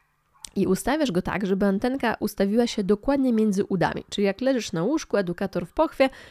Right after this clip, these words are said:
antenę będziesz widziała dosłownie między swoimi udami. No i ponownie, próbujesz wykonać ten ruch zamykania i podciągania, tak jak przed chwilą z palcem.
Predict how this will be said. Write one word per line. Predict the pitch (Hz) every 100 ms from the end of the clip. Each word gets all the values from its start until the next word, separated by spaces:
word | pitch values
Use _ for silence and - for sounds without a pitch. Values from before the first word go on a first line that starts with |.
| -
antenę | 403 320 269 254
będziesz | 208 202 185 156
widziała | 156 170 165
dosłownie | 151 180 170 165
między | 160 156
swoimi | - 165 160 -
udami. | 165 147 - - _ - - - - -
No | 370
i | 381
ponownie, | 330 196 - - -
próbujesz | - 208 294 349 247
wykonać | 202 254 254 254
ten | 190 185
ruch | - 180 202
zamykania | 156 180 175 175 - 254 254
i | 226
podciągania, | - 185 - 175 156 135 - -
tak | 208 202
jak | 175
przed | - -
chwilą | 175 160
z | -
palcem. | - - -